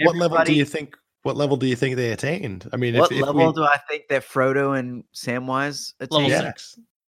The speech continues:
Speaker 1: You think they got
Speaker 2: Well,
Speaker 1: everything done
Speaker 2: they
Speaker 1: before
Speaker 2: went,
Speaker 1: level
Speaker 2: they went
Speaker 1: six?
Speaker 2: all the way to Mount Doom, right? I mean,
Speaker 1: Yeah.
Speaker 2: like, I think they got to level twenty, but
Speaker 1: They went, they went
Speaker 3: I don't
Speaker 1: there.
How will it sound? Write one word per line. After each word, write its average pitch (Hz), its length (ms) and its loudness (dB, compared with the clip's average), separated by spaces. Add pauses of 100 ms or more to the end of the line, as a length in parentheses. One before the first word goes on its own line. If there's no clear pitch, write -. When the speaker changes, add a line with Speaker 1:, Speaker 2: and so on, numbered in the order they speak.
(640)
Speaker 1:
You 127 80 -2
think 151 140 4
they 147 80 8
got 135 320 6
Speaker 2:
Well, 131 120 4
Speaker 1:
everything 151 420 -2
done 139 200 0
Speaker 2:
they 165 80 6
Speaker 1:
before 185 180 6
Speaker 2:
went, 180 200 4
Speaker 1:
level 135 140 -10
Speaker 2:
they 190 120 6
went 247 160 4
Speaker 1:
six? - 100 -6
Speaker 2:
all 175 220 10
the 175 100 -2
way 160 240 6
to 160 80 2
Mount 151 300 0 (440)
Doom, 131 520 2 (120)
right? 131 320 0
I 131 80 -2
mean, 139 220 0
Speaker 1:
Yeah. 160 260 -2
Speaker 2:
like, 131 160 -10 (260)
I 147 100 4
think 190 260 0
they 175 80 2
got 160 220 0
to 139 100 -6
level 123 240 -2
twenty, - 540 -10
but 135 120 4
Speaker 1:
They 143 80 2
went, 147 220 -2 (140)
they 151 120 6
went 156 140 8
Speaker 3:
I - 60 4
don't 147 80 8
Speaker 1:
there. 147 80 6